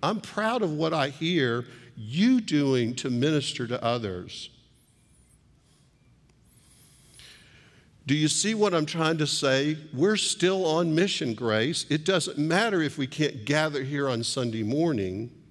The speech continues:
We're still engaged in relational discipleship, virtually and face-to-face.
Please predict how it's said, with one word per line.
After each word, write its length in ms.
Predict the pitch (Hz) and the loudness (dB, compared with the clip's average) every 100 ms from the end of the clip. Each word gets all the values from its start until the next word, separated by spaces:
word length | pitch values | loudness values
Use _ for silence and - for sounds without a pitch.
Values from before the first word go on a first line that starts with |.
| _ _ - - | _ _ -20 -6
We're 220 | 139 190 220 | 2 2 2
still 360 | - 185 196 | 0 2 4
engaged 600 | 202 160 151 151 170 - | 2 2 2 4 0 -2
in 100 | 143 | -2
relational 640 | 135 127 127 135 139 156 165 | 0 2 2 0 -2 -4 -2
discipleship, 920 | 156 151 151 120 117 117 - 110 110 | -2 -2 2 0 0 -6 -4 -4 -4
virtually 600 | 113 113 135 135 151 151 | -2 0 0 -2 -2 0
and 120 | 151 143 | 0 0
face-to-face. 1160 | 123 110 110 - 135 - 151 110 98 - - | 0 0 -2 -6 -6 0 2 2 -2 -8 -12